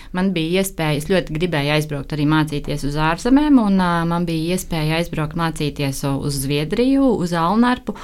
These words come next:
un, ā, tur bija ap-, tur tika apskatīts tādas tēmas, par kurām pie mums vēl nerunāja, par ainavu pārvaldību, par lauku ainavu, un tad kaut kā tā lauku ainava man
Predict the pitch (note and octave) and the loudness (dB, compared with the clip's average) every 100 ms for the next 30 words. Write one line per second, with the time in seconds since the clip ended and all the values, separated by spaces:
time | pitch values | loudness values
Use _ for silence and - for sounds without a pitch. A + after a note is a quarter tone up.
0 | - G#3 - F#3 F#3 F3 E3 - G#3 F3+ | -12 -8 0 4 6 4 2 -2 -2 0
1 | E3+ E3 F#3+ - - A3 A3 F#3 F#3+ G#3 | 0 0 -2 -6 -4 -2 -2 -2 0 -2
2 | - G3 E3+ D#3+ - F#3 E3 D3+ D#3 E3 | -2 -4 -4 -4 -2 0 0 0 -2 0
3 | G3 - D#3 F3+ E3+ C#3+ C3+ - E3 D#3 | -2 -4 -4 0 2 0 -2 -6 -2 0
4 | E3+ F#3 A3 F3 C#3+ D#3 F3 F#3+ E3+ D3+ | 2 2 2 2 2 4 4 2 2 2
5 | C#3 D3 D#3 E3+ E3+ D#3 D#3+ F3+ G3 G3 | 0 0 2 2 2 0 2 4 4 4
6 | F#3 F3+ F3 F3 D#3 - D#3 D3+ D3+ D#3 | 2 0 0 -2 -4 -4 -2 0 0 2
7 | G3 G#3 E3+ E3+ F#3+ G3+ E3+ D#3 E3+ G#3 | 0 0 0 2 2 2 2 0 -2 -4
8 | G#3+ G3+ F3 F#3+ F#3 F#3 D#3+ D#3+ E3+ A#3 | -2 -2 0 0 0 0 0 2 2 2
9 | G#3 F#3+ A3 A3 G3 F#3 G3 | 0 2 4 4 2 2 2